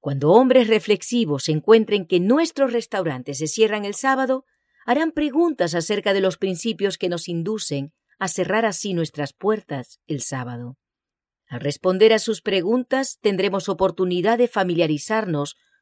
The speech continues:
con las razones de nuestra fe. Podremos darles ejemplares de nuestros periódicos y folletos para que puedan comprender la diferencia que hay entre el que sirve a Dios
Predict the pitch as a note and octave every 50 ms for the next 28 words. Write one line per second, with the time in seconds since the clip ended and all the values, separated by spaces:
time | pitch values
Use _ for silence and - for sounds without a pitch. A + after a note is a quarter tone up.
0 | _ _ - C4+ D4 C#4+ C#4 C#4 B3+ A#3+ A#3+ A3 - - - B3+ B3+ A3+ F#3+ D#3+
1 | C3+ D3+ D3 D3 C#3 C#3 - - D3+ C#3+ - - - C3 B2+ B2 _ _ _ _
2 | _ _ _ _ _ _ _ _ _ _ _ - C#3+ C#3 D3 F#3 G#3 G#3 G#3+ G3+
3 | E3 G#3+ G3+ G3 G3 G3 F3+ - G3 - - F#3 F3 E3 - F#3 - G#3 A3 A3
4 | A3 G#3 F#3+ F#3 F3+ F3 F3 E3 - F3 F3 - F3+ E3+ D#3+ F3 G#3 A3 A3+ G#3+
5 | G#3+ - - F#3 D3+ E3 E3+ D#3+ - F3 E3 F3 A3 C4 - - F3+ D#3 D3 -
6 | _ _ _ _ _ _ - - G#3+ A3 G#3+ A#3 A#3 C4 D4+ D4+ D4+ C#4 - C#4
7 | B3+ A3 - G#3+ G#3+ G3 F#3 F3+ A3+ A#3+ A#3+ A#3 A#3 G#3 A3+ F3 - G3+ G3 G3
8 | G3 F#3+ - - G3 F#3 F3+ - G3 F3 E3+ F3 E3+ F3 E3+ _ _ _ _ _
9 | - G#3+ G3+ F3 G3 F#3+ F#3 E3+ - F3+ D#3+ - - C#4+ E4 E4+ D#4+ E4 D#4+ A#3+
10 | G#3 F3+ F3 F3 F3+ -